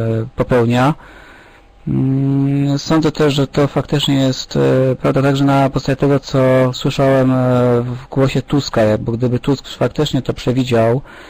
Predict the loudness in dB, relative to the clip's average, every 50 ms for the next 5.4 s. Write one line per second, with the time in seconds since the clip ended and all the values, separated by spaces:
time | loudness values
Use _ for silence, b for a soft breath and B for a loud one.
0 | B B B B B -4 -2 0 0 0 -2 -2 -2 -2 0 0 0 -2 -2 -4
1 | -4 -4 -2 0 2 0 2 2 2 2 0 0 -2 -2 -2 0 2 2 2 2
2 | 2 2 2 2 0 0 0 -2 -4 -4 -2 -2 0 0 0 0 0 0 -2 -2
3 | -4 -4 -4 -2 0 0 0 0 0 -2 0 0 0 2 2 2 2 2 2 2
4 | 2 0 -2 0 0 0 0 0 0 -2 0 0 2 0 0 0 -2 -4 -2 0
5 | 2 2 2 2 0 -2 -6 -10